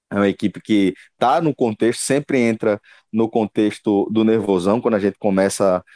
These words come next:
é, a analisar, é, fazer nossas primeiras projeções sobre a Série A, mas o Fluminense, nesta temporada dois mil e vinte, tá conseguindo somar pontos importantes e tá se distanciando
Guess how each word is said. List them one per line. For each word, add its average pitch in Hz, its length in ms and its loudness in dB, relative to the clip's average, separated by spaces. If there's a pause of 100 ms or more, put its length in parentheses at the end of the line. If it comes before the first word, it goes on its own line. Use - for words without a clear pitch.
(220)
é, 87 420 2
a 95 140 2
analisar, 98 760 0 (320)
é, - 220 -4
fazer 104 280 -2
nossas 107 280 -4
primeiras 123 400 0
projeções 107 720 -2 (480)
sobre 135 320 -2
a 135 40 0
Série 151 280 0
A, 160 100 0
mas 190 200 0
o - 40 -12
Fluminense, 160 720 0 (300)
nesta 117 300 -2
temporada 117 360 0
dois 120 160 0
mil 117 140 0
e 107 60 2
vinte, 110 340 -2 (300)
tá 123 80 0
conseguindo 135 920 0 (200)
somar 135 420 0
pontos 127 300 -2
importantes 123 760 -2
e 120 100 0
tá 127 340 0
se - 180 -10
distanciando 131 760 -2